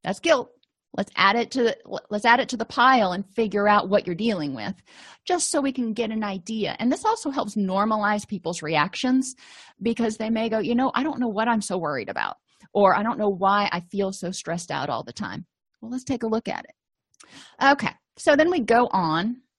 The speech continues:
And one way you can do this <clears throat> is to kind of categorize. And I do this in group. I put a big, um, I have a big whiteboard. And I say,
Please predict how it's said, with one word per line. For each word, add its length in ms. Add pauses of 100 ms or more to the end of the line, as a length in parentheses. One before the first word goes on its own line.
(460)
And 240
one 240
way 120
you 200
can 160
do 200
this 380 (220)
<clears throat> 1000
is 560 (120)
to 100
kind 180
of 60
categorize. 640
And 120
I 100 (480)
do 160
this 220
in 180
group. 400 (220)
I 40
put 280
a 100
big, 560 (460)
um, 480 (440)
I 40
have 80
a 60
big 180
whiteboard. 500 (960)
And 140
I 80
say, 200